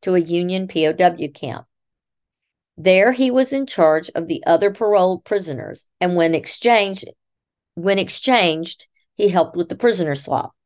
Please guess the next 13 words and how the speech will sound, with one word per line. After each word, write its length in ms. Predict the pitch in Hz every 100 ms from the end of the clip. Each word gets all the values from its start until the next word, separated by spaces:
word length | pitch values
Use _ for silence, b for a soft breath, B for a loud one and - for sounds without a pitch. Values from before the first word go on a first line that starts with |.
| _ _ _ _ b b b b
He 140 | - 226
was 280 | 202 180 170
then 360 | 202 226 277 -
ordered 500 | 190 185 185 180 -
to 100 | 175
the 220 | 165 - - 175
Army 340 | 175 175 180 165
of 100 | 160
the 60 |
Tennessee 920 | 151 - 147 147 - 233 143 127 170 175 _ _ _ _
and 220 | 175 180 180
then 200 | 170 175
posted 580 | 190 185 - 180 165